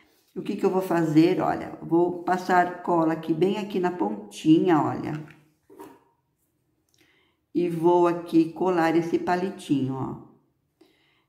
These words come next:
E aqui eu vou enrolando, olha, eu vou enrolando.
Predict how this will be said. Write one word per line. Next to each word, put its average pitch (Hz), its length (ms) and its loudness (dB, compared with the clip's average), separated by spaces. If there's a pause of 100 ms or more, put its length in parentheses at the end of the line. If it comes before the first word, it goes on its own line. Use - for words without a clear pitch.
(120)
E 160 80 6
aqui 160 240 4
eu 160 120 8
vou 156 140 4
enrolando, 160 1300 2 (640)
olha, 139 320 -2
eu - 60 -4
vou 156 120 4
enrolando. 151 1300 0